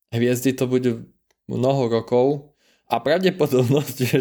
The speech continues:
že to niekto reálne nájde počas tej cesty, je, povedal by som, dosť nízka.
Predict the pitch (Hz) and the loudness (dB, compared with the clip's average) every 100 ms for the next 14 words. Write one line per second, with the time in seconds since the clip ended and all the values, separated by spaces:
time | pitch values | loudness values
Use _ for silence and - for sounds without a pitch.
0 | 127 123 131 131 139 143 143 139 127 117 | 0 0 0 2 0 0 0 2 2 0
1 | - _ _ _ _ _ 127 127 139 170 | -10 _ _ _ _ _ 0 2 4 2
2 | 151 127 139 160 135 127 127 127 127 131 | 2 2 2 2 4 4 4 0 0 -2
3 | - - 135 135 - 113 113 - 139 143 | -2 0 0 0 0 0 0 -2 2 2
4 | 165 - _ _ _ _ _ 131 135 127 | 0 -4 _ _ _ _ _ 2 4 4
5 | 127 139 - 170 170 170 - 147 156 143 | 0 -4 2 4 4 2 -4 0 0 2
6 | 131 147 - - 82 | 0 0 0 -2 -2